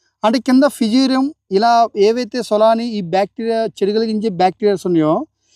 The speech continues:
ఇవి కింద స్ప్రెడ్ అవుతాయి. ఎందుకు అంటే మనకి కంటిన్యూస్గా వర్షాలు పడుతూనే ఉన్నాయి.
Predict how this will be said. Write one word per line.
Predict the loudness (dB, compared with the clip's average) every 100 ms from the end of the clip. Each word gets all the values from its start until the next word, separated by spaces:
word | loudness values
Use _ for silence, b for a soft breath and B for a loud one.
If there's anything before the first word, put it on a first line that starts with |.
| _ -6
ఇవి | -2 -2
కింద | -2 -2
స్ప్రెడ్ | -2 -2 0 2
అవుతాయి. | 0 -2 -2
ఎందుకు | 0 2 2
అంటే | 0 2 0 -2 _ _ -6
మనకి | -2 -2 -2
కంటిన్యూస్గా | -4 -2 2 2 2 2 0 0 _ -14
వర్షాలు | -4 -4 -2 -6
పడుతూనే | -2 -4 -2 0
ఉన్నాయి. | 2 2 -2